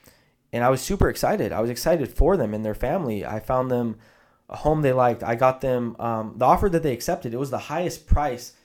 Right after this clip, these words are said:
that sold in their neighborhood. It was a record. And just like that, um,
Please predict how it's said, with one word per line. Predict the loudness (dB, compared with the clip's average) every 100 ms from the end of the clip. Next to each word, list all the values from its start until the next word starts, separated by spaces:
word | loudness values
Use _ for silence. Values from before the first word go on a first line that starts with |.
| _ _
that | -8 -8
sold | -2 -2 0
in | -2
their | -2
neighborhood. | 0 2 0
It | 0
was | 0
a | -2 -2
record. | 0 -2 -2 -12 -14 _ _ _ _ _ -12
And | -6 -6 -6
just | -14 -14
like | -10 -10
that, | -6 -6 -8 -12 _ _ _ _ _ -12
um, | -8 -6 -6 -8